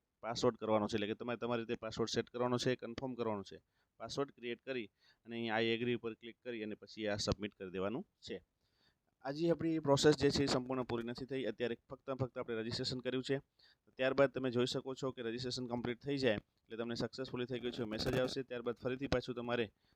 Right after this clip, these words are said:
બેક જઈ અને લોગિનવાળા પેજની અંદર જવાનું છે, જ્યાં તમે જોઈ શકો છો અહીંયા કને સ્ટુડન્ટ લોગિન એવું આપેલું છે. તો ત્યાં જઈ અને ફરીથી લોગિન કરવાનું છે. સ્ટુડન્ટ લોગિનની અંદર કેવી રીતે કરવાનું છે, તો તમારે તમારો,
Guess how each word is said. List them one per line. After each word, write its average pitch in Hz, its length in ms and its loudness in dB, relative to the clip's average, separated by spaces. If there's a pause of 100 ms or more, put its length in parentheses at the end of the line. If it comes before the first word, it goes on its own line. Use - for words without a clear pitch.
(200)
બેક 120 200 -6
જઈ 135 220 -6
અને 120 200 -8
લોગિનવાળા 127 600 0
પેજની 120 320 -10
અંદર 113 160 -8
જવાનું 113 320 -4
છે, 127 120 -6
જ્યાં 110 160 -8
તમે 113 160 -10
જોઈ 110 180 -10
શકો 117 260 -10
છો 123 140 -12
અહીંયા 117 200 -10
કને 113 80 -12
સ્ટુડન્ટ 120 420 -4
લોગિન 107 380 -2 (180)
એવું 110 160 -12
આપેલું 98 260 -8
છે. - 140 -16
તો - 180 -20
ત્યાં 117 160 -14
જઈ 120 160 -6
અને 117 120 -4
ફરીથી 113 280 -8
લોગિન 110 280 -6
કરવાનું 123 340 -4
છે. 127 160 -6
સ્ટુડન્ટ 117 300 -8
લોગિનની 117 280 -4
અંદર 117 140 -2
કેવી - 180 -16
રીતે 117 180 -16
કરવાનું 120 240 -4
છે, 123 120 -8
તો 120 80 -6
તમારે 110 320 -8
તમારો, 113 380 -2